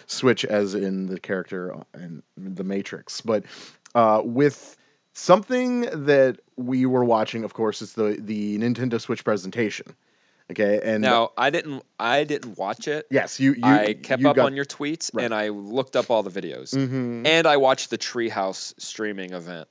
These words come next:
Speaker 2: thing. I skipped through it.
Speaker 1: Oh, okay. That's okay.
Speaker 2: But with that, I'm, I'm comfortable in
Speaker 1: Oh, y-
Speaker 2: spewing.
Speaker 1: oh, you are? You are, huh? Okay, good. Because, uh, I,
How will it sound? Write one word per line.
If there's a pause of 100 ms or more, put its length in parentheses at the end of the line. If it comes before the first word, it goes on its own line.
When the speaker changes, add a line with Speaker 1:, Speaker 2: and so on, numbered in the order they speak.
(120)
Speaker 2:
thing.
I
skipped
through
it.
Speaker 1:
Oh,
okay. (320)
That's
okay. (1040)
Speaker 2:
But
with
that,
I'm,
I'm
comfortable
in (1300)
Speaker 1:
Oh,
y-
Speaker 2:
spewing.
Speaker 1:
oh,
you
are? (540)
You
are,
huh?
Okay,
good. (280)
Because,
uh, (100)
I,